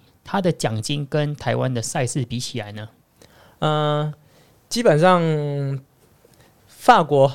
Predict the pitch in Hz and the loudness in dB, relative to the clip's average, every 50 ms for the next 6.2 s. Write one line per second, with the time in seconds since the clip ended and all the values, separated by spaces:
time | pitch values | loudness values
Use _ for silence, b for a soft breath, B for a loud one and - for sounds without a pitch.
0 | - - - 233 202 160 151 - 214 175 143 135 - 185 143 135 127 117 117 - | -2 -2 0 2 2 2 0 -2 -4 -6 -4 -2 0 0 0 0 -2 -4 -6 -4
1 | - 160 139 123 117 - - - 127 117 120 123 120 117 - 131 123 117 117 113 | -4 -4 -2 -2 -4 -6 -6 -8 -6 -6 -4 -4 -6 -4 -4 -4 -4 -4 -4 -6
2 | 110 110 110 110 110 117 117 123 135 139 135 135 135 131 139 117 113 120 120 - | -6 -8 -10 -12 -10 -6 -2 -2 0 0 0 -2 -2 0 -2 -2 -2 -4 -8 -8
3 | 120 120 120 117 117 110 - 127 - _ _ _ _ - - 123 - 127 120 117 | -8 -8 -8 -6 -8 -8 -10 -10 -14 _ _ _ _ -6 -6 -6 -6 -8 -10 -10
4 | 113 110 110 113 117 147 143 135 127 - 139 139 135 127 117 113 117 - 131 117 | -10 -12 -10 -6 -2 0 0 0 0 0 0 0 0 0 -2 -4 -4 -4 -4 -2
5 | 117 120 117 117 123 131 - 127 123 123 120 127 123 113 117 - 123 117 - - | -2 -2 -2 -4 -4 -2 -2 -2 0 0 -2 -2 -2 -2 -2 -4 -4 -4 -4 -4
6 | 120 113 - | -6 -6 -8